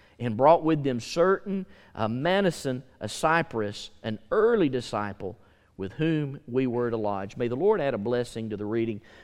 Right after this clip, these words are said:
of His Word. So you see what's happening here. You see in this text, Paul is trying to get to Jerusalem. He stops, if you would, here in Tyre, and as he stops in Tyre and they unload the cargo ship, he meets up with some of these disciples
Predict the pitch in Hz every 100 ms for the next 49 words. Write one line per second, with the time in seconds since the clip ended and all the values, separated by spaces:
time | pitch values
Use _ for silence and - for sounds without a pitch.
0 | - 104 107 110 107 98 - 127 135 -
1 | 330 170 - 160 175 170 117 101 110 127
2 | - - 123 135 - 240 220 180 214 190
3 | 170 - 180 135 - - - 196 185 160
4 | 139 - 156 151 139 156 - 131 131 139
5 | 135 - 92 82 - - - - - -
6 | 170 160 - - 277 240 160 - - 175
7 | 175 170 160 143 156 160 143 - 262 196
8 | 139 165 - - - 151 147 - 180 180
9 | 170 123 135 165 147 151 - - 220 240
10 | 226 170 156 151 131 127 160 139 139 196
11 | 202 175 143 - 151 139 127 127 151 180
12 | 135 139 233 - 190 170 143 - 151 131
13 | 135 117 127 - 135 120 120 208